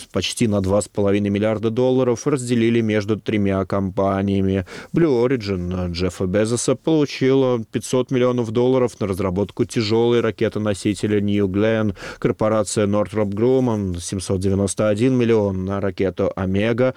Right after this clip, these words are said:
United Launch, э, Alliance, э, девятьсот шестьдесят семь миллионов на ракету Vulcan.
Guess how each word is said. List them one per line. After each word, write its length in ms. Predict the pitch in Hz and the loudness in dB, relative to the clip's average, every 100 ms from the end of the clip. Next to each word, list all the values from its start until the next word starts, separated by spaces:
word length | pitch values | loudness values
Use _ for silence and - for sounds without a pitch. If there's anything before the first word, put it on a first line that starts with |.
| - - | -8 -2
United 540 | 180 147 110 107 104 92 | 0 2 0 0 -2 -4
Launch, 640 | 98 95 95 95 92 - | -2 0 0 -2 -4 -4
э, 60 | 98 | -2
Alliance, 1400 | 90 90 90 87 - 92 98 98 101 92 - 101 92 | 0 2 2 0 0 -2 0 0 0 -2 -2 0 2
э, 40 | 90 | 2
девятьсот 400 | 95 98 - 107 | 2 0 0 -2
шестьдесят 480 | 110 104 101 117 - | -2 -2 0 -2 -2
семь 300 | - 135 127 | 0 2 2
миллионов 560 | 117 110 101 98 - | 2 2 2 -2 -4
на 220 | 123 135 | -4 -2
ракету 560 | 127 117 98 92 98 101 | 0 -2 -2 -2 0 -2
Vulcan. 720 | 90 92 90 - 87 87 87 | 0 -2 -2 -4 -2 -2 -4